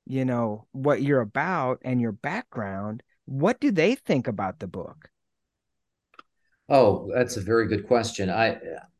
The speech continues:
Speaker 2: it's, it's been interesting. I mean, I, I've gotten, uh, some terrific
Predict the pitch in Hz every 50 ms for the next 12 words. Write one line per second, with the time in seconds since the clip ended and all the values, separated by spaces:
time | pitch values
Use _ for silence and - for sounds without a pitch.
0 | _ _ _ _ _ _ - - 127 147 131 123 113 110 110 - - - - 127
1 | 104 - - 123 120 127 135 127 - 101 98 - 117 110 110 117 113 110 110 107
2 | 117 123 123 127 120 110 92 127 123 120 120 120 120 120 110 104 98 101 98 -
3 | - _ _ _ _ _ _ _ _ _ _ _ _ _ _ _ _ _ _ _
4 | _ _ _ - - - 120 110 107 104 104 101 101 - - 117 107 101 98 -
5 | - 120 117 123 123 120 - 113 98 - - -